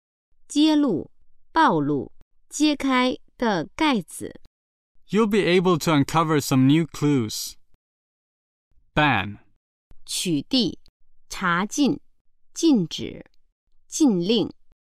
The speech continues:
Speaker 2: Smoking is banned in the building. A total ban on cigarette advertising. Confront.
Speaker 1: 迎面遇到、遭遇、勇敢地面对、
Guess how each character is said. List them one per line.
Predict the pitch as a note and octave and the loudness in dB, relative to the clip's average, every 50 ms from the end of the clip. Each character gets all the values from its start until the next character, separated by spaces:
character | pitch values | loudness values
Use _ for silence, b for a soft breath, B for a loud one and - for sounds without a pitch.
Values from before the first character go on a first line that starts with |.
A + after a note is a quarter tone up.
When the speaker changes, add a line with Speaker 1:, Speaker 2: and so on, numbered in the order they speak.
| _ _ _ _ _ _ _ _ _ _ _ _ | _ _ _ _ _ _ _ _ _ _ _ _
Speaker 2:
Smoking | - - - - C#3+ C#3+ D3+ F3+ F#3 - A3 G#3+ G3 E3 | -10 -10 -4 0 2 2 2 2 0 0 0 0 2 2
is | C3+ - | 0 0
banned | A#2+ A2+ C#3+ C#3+ D#3+ E3 D#3+ D3 C3 | -2 -2 0 2 2 4 4 2 2
in | B2 A#2 A#2 | 2 2 2
the | A2+ A2 | 0 0
building. | G#2 B2+ C3+ C#3+ C#3 B2 B2 G#2+ G2 G2 G2 - - - _ _ _ _ _ _ _ _ _ _ _ - - - | 0 0 0 0 0 0 -2 -2 -2 -4 -8 -12 -18 -20 _ _ _ _ _ _ _ _ _ _ _ -16 -10 -8
A | D3 | -6
total | - - G#3+ G#3 G#3+ - A3 G3 D3 | -2 0 0 0 2 2 0 0 0
ban | A#2 C#3+ C#3+ D3+ D3 C3 B2 B2 | 0 0 2 2 2 2 0 0
on | B2+ B2 A#2+ | 0 -2 -2
cigarette | - - - E3+ D#3+ D#3+ D#3 C#3 - - | -2 -2 -2 -2 0 2 0 0 0 0
advertising. | C#3+ C#3 C3+ C3+ C3+ - B2 A#2+ A2 G#2 - - G#2+ G2 G2 - - _ _ _ _ _ _ _ _ _ _ _ _ _ _ _ _ _ _ _ _ _ - | -2 -2 0 -2 -2 -2 0 0 -2 -2 -4 -6 -6 -8 -8 -12 -18 _ _ _ _ _ _ _ _ _ _ _ _ _ _ _ _ _ _ _ _ _ -12
Confront. | - - E3 D#3 - - - F#3+ F#3 D3 A2+ A2 - - - - - _ - - _ _ _ _ _ _ _ _ _ _ _ _ - - | -4 0 0 0 0 2 0 2 2 2 0 -4 -8 -12 -14 -16 -16 _ -20 -20 _ _ _ _ _ _ _ _ _ _ _ _ -20 -8
Speaker 1:
迎 | - F3+ G3 G#3+ B3+ | -4 0 2 4 4
面 | C#4+ D#4 C4+ A#3 - | 4 4 4 2 0
遇 | - D4+ D#4 C4+ G3 | 0 2 2 2 2
到、 | D3+ - C#3 A#2 - - - - - - _ _ _ _ _ - | 2 0 -2 -4 -4 -8 -14 -20 -20 -20 _ _ _ _ _ -4
遭 | - D4 C#4+ C#4 C#4+ C#4+ | 0 2 4 4 4 4
遇、 | D4+ D4 C#4+ A3+ D3 - - - - - _ _ _ - | 4 4 2 2 0 -4 -8 -14 -20 -20 _ _ _ -6
勇 | F3+ F#3+ G#3+ C4+ D#4 | -2 2 2 4 4
敢 | D4 B3+ E3+ C#3 | 2 2 -2 -2
地 | D3 D#3 | -2 0
面 | F3+ A#3 C4 A#3 E3+ D3+ | 2 2 2 2 2 0
对、 | - G#3 F#3 D#3 - - | 0 0 -2 -2 -4 -8